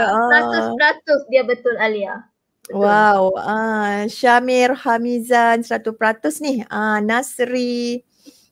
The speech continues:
Speaker 1: Ah, Nakiuddin. Hana Damia. Ni dah ada salah dah ni. Okey, ah, cikgu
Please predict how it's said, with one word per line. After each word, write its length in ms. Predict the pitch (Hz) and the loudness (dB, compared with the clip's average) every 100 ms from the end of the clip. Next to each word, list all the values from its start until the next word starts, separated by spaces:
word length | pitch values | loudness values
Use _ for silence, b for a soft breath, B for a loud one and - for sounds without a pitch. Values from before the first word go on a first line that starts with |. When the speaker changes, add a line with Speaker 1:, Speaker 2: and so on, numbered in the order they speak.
| _ | _
Speaker 1:
Ah, 400 | - 233 254 233 | -2 0 2 2
Nakiuddin. 1400 | 220 247 - 240 247 226 214 247 233 208 175 165 160 185 _ _ _ _ _ _ _ _ _ _ | 2 -2 -6 -6 -4 -6 -2 4 6 6 2 -2 -6 -12 _ _ _ _ _ _ _ _ _ _
Hana 400 | - 233 233 233 | -8 -4 0 0
Damia. 760 | 233 220 226 226 226 220 208 196 | -2 -2 -2 0 0 0 -2 -2
Ni 160 | 190 202 | -4 -4
dah 120 | 196 | -4
ada 100 | 196 | -6
salah 380 | - 202 208 202 | -6 -6 -4 -4
dah 160 | 202 | -4
ni. 140 | 196 214 b b b b _ | -4 -6 b b b b _
Okey, 560 | - 285 349 359 262 - | 2 2 4 2 4 4
ah, 720 | 240 269 262 254 254 254 254 | 6 6 8 8 8 8 8
cikgu 300 | 254 254 226 | 6 2 -2